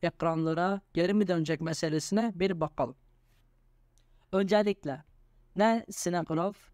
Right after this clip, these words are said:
ne Osman Sınav bu konuya ilişkin henüz bir açıklama yapmadı. Konu tamamen internet haberleri üzerinde başlatıldı. Galinos Entertainment'in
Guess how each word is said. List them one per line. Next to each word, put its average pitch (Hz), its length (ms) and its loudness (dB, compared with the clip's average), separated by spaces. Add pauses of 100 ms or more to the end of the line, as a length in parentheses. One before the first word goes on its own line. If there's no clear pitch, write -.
(140)
ne 190 300 2
Osman 160 340 -2
Sınav 147 300 -6 (600)
bu 277 200 2
konuya 240 500 4
ilişkin 226 680 0
henüz 240 460 2
bir 226 80 0
açıklama 202 600 2
yapmadı. 180 460 -2 (640)
Konu 170 320 4
tamamen 233 680 2 (100)
internet 175 580 0
haberleri 170 640 2
üzerinde 151 540 0
başlatıldı. 139 560 -8 (720)
Galinos 185 560 2 (380)
Entertainment'in 180 1800 0